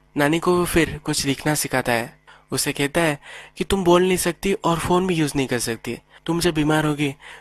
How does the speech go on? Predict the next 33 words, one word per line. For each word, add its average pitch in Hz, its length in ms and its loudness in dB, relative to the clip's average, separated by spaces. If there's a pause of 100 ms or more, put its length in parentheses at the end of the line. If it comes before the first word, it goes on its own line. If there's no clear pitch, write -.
तो 170 80 -2
मुझे 185 200 2
लेटर 165 300 2
लिख 143 200 -4
देना, 123 280 -4 (320)
मैं 156 60 0
फिर 190 180 0
से 190 160 -2
यहाँ 160 280 4
आ - 20 2
जाऊँगा। 120 420 -2 (260)
और 139 120 -2
अगर 156 240 2
तुम 156 180 -2
कुछ 143 240 -2
भी 160 60 -2
लिख 143 240 -2
नहीं 170 100 2
पाए, 143 300 -2 (280)
बहुत 180 240 0
ही 185 60 -4
ज़्यादा 156 280 2
तुम 175 220 -2
बीमार 156 260 0
होंगे, 135 300 -4 (420)
तो 180 60 2
एक 185 180 0
ब्लैंक 160 320 2
लेटर 156 240 -2
मुझे 147 240 -2
सेंड 131 340 -2
कर 123 140 0
देना। 113 340 -4